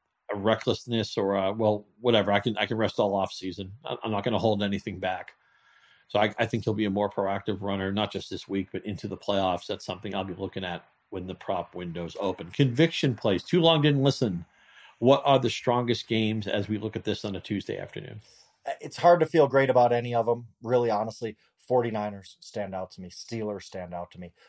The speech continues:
Speaker 2: Falcons, once that, that line inflates a little bit, which I think it will. Uh, the Bengals, obviously, I played that already. I hope I don't regret that, uh, you know, when I have more <laughs> time to think about it. Uh, Washington football team will be on there for me. And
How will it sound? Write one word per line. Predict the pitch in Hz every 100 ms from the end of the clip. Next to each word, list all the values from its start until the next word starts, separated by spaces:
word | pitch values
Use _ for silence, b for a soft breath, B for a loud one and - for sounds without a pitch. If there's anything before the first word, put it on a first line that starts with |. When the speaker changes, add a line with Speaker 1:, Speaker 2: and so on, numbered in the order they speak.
| b
Speaker 2:
Falcons, | _ 110 110 113 110 101 -
once | 101 104
that, | - 104 101
that | 101 98
line | 95 95 95
inflates | 95 - 98 90
a | 98
little | 92 90
bit, | 85 92
which | 92
I | 92
think | 107 95
it | 90
will. | 95 95 90 - b b
Uh, | - 95 92 90 95 -
the |
Bengals, | 123 135 123 113 113
obviously, | 107 104 104 - 104
I | 101
played | - 101 90
that | 95
already. | 95 95 95 95
I | 95
hope | 107 120 117
I |
don't | 107 107
regret | 104 104 101 -
that, | 98 92 -
uh, | 101 107
you | 120
know, |
when | 104 104
I | 98
have | 98 95
more | 117 135
<laughs> |
time | - 170 160
to | 143
think | 143 135
about | 135 127 127
it. | 123 _ b b b
Uh, | 131 139 131 127
Washington | 135 131 127
football | 123 120 113 110
team | 113 110
will | 104
be | 101
on | 101 98
there | 98
for | - 101 98 95
me. | 95 98
And | 87 104